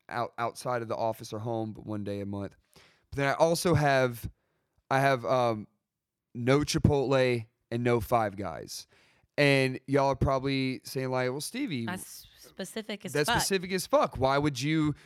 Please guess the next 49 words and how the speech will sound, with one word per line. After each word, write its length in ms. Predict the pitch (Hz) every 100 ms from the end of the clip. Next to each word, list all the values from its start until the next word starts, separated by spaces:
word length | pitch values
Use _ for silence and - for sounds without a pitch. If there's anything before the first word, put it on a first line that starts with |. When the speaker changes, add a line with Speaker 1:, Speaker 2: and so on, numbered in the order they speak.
| - -
Speaker 1:
just, 340 | 117 135 156 -
you 140 | 135 143
know, 120 | 143
be 200 | 139 143
limited 400 | 131 151 165 -
to 80 | 156
Chipotle 340 | 160 175 185
and 80 | 185
Five 180 | 220 214
Guys?" 140 | 143
And 100 | 160
I'm 100 | 185
gonna 100 | 196
tell 180 | 240 320
y'all, 140 | 202
the 160 | 156 180
answer's 320 | 233 240 214
obvious. 440 | 262 240 180 147
They're 140 | 151 208
the 140 | 214 -
only 340 | 208 269 294
ones 400 | 247 190 240 233 214
that 120 | 202
are 120 | 185 -
open 520 | 202 233 - 127 127 - - -
until 360 | 175 196 175
ten 260 | 151 - 214
o'clock. 480 | 190 - 180 123 -
That 140 | 160 156
is 140 | 131
not, 260 | 180 185 180
like, 300 | 170 147 - - - -
drive-through 680 | 127 156 165 170 - 175 156
fast 440 | 165 143 131 -
food. 280 | 143 113 - - -
Let 100 | 190
me 60 |
tell 180 | 190 196
y'all 140 | 165 143
something. 440 | - 113 101 98 - - - -
If 280 | 160 - -
a 80 | 151
fast 440 | - 185 233 -
food 200 | 233 220
place 380 | - 185 160 -
closes 460 | - 156 160 156 160
at 120 | -
ten 180 | 175 151
o'clock 420 | - 139 107